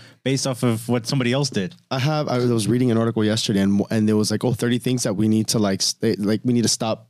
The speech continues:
Speaker 2: you know,
Speaker 1: Mm.
Speaker 2: b-, letting it be taboo." And, like, one of 'em, it, it's very silly, but it was, like, um, I remember one of 'em, it's like, "Oh,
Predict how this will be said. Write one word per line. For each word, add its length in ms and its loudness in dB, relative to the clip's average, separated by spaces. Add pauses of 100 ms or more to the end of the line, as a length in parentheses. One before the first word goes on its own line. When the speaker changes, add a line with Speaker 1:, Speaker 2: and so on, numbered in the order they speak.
Speaker 2:
you 100 0
know, 80 2
Speaker 1:
Mm. 300 0
Speaker 2:
b-, 100 -6
letting 360 0
it 100 -2
be 120 2
taboo." 560 0 (340)
And, 120 -2
like, 100 -2
one 200 0
of 100 0
'em, 240 0
it, 160 -2
it's 160 -2
very 180 2
silly, 460 -2 (100)
but 100 0
it 60 2
was, 240 2
like, 200 -2
um, 180 0
I 40 0
remember 180 2
one 140 2
of 60 -2
'em, 80 0
it's 120 0
like, 120 -4
"Oh, 220 0